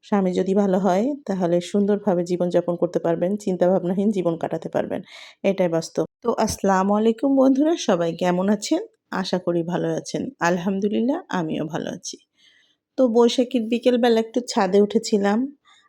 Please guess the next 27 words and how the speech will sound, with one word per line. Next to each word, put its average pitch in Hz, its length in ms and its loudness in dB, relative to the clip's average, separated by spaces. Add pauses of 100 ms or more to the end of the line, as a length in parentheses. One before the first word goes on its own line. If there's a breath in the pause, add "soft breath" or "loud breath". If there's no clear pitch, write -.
(120)
আমাদের 208 340 2 (100)
ছাদটা 220 380 0
অনেক 208 220 2
সুন্দর, 202 460 2
কিন্তু 185 380 -4
আমার 185 400 0
ছাদে 185 300 0
ওঠাই 190 400 2
হয় 202 240 2
না। 202 140 2 (840 soft breath)
তো 233 80 6 (100)
আমার 202 320 2
জামাই 208 400 2
এখন 214 240 2
পর্যন্ত 214 460 0
ছাদেই 196 460 4
উঠেনি 208 340 4
এই 202 80 4
বাসার। 208 400 0 (160)
তো 226 100 -4
বললাম, 196 400 2 (640 loud breath)
"চলো 202 280 6
একটু 190 200 -4
ছাদে 185 380 2
দেখাই 185 380 2
নিয়ে 180 180 2
আসি।" 190 260 -2